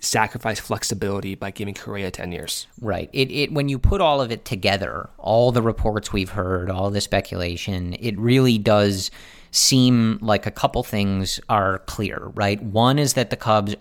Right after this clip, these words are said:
Speaker 2: are actually seriously involved. And two, it's going to come down to whether or not the Cubs want to waver on their position of not going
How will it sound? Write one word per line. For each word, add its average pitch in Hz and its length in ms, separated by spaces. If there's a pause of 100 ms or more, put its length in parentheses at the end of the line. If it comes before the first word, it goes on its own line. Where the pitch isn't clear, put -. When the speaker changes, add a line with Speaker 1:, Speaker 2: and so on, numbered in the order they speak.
Speaker 2:
are 147 380
actually 120 640
seriously 104 720
involved. 87 560 (380)
And 98 280
two, 127 520 (240)
it's 117 180
going 139 420
to 139 100
come 135 260
down 107 320
to 107 100
whether 107 340
or 110 60
not 101 240
the 95 60
Cubs 104 380
want 98 240
to 110 80
waver 95 640 (400)
on 104 280
their 101 140
position 98 840
of 95 300
not 101 420
going 98 560